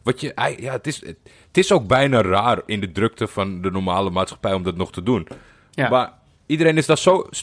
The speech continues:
Speaker 1: zo content mee. Misschien wel extra door de omstandigheden, maar misschien blijft dat wel een beetje hangen. Ik vind
Speaker 2: Ik
Speaker 1: het wel
Speaker 2: hoop
Speaker 1: leuk.
Speaker 2: het. Je zou het hopen, hè, dat mensen
Speaker 1: Ja.
Speaker 2: dat, eh, dat onthouden. Het is ook leuk dat je dan, ik bedoel, ik, ik loop vaak wel ongeveer dezelfde rondjes door dat park.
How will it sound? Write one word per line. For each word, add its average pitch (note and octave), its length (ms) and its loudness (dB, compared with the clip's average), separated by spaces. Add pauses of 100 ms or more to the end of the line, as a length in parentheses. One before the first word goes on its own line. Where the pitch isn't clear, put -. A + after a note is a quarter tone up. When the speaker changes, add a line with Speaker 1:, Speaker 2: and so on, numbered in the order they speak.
Speaker 1:
zo F3+ 180 2
content F3+ 480 0
mee. G2 240 0
Misschien D#3+ 300 -2
wel C#3 220 4
extra B2+ 340 0
door G#2+ 140 -2
de G#2 60 -2
omstandigheden, A#2 680 -2
maar C#3 80 0
misschien G3+ 240 -6
blijft C3+ 200 2
dat F#2+ 120 -2
wel E2+ 100 -2
een E2+ 60 -6
beetje D#2+ 240 -6
hangen. C#3 220 -4
Ik F2+ 60 -12 (220)
vind - 40 -8
Speaker 2:
Ik D#3+ 120 -6
Speaker 1:
het F#3+ 100 2
wel D3+ 120 6
Speaker 2:
hoop D4+ 100 8
Speaker 1:
leuk. - 100 2
Speaker 2:
het. - 260 -4 (220)
Je D3 200 0
zou G3 220 4
het C3+ 80 2
hopen, C#3 360 2
hè, F#3 100 0
dat C#3 140 -6
mensen C3+ 320 -4
Speaker 1:
Ja. B2 60 -2
Speaker 2:
dat, - 160 -10
eh, A#2+ 300 -6
dat B2+ 160 -8
onthouden. C3+ 440 -6 (140)
Het - 120 -10
is - 20 -4
ook F3+ 100 2
leuk G3+ 220 4
dat F3 140 0
je F3+ 80 0
dan, D#3+ 320 0 (220)
ik C#3+ 100 -14
bedoel, D#3+ 220 -4
ik, - 220 -8
ik D3 180 -10 (120)
loop D3 280 0
vaak D3 220 2
wel D3 100 0
ongeveer D3+ 460 0
dezelfde C#3 360 2
rondjes D3 340 -2
door C3 120 -2
dat B2+ 160 -8
park. - 320 0